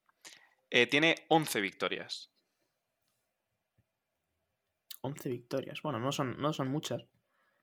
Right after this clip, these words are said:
Speaker 2: Una más que Hunt. <laughs> Eh,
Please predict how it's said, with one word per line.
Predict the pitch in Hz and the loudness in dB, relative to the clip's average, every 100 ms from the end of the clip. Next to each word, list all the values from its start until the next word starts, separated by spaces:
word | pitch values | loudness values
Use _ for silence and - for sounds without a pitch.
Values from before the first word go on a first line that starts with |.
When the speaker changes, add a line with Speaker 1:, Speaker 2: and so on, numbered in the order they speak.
| _ - | _ 6
Speaker 2:
Una | 135 | 8
más | 127 131 | 8 4
que | - | 2
Hunt. | - - 117 - | 0 0 0 -4
<laughs> | - 143 151 - - - - - | -2 -2 -4 -6 -12 -14 -4 2
Eh, | 113 110 107 101 95 | 6 6 6 4 4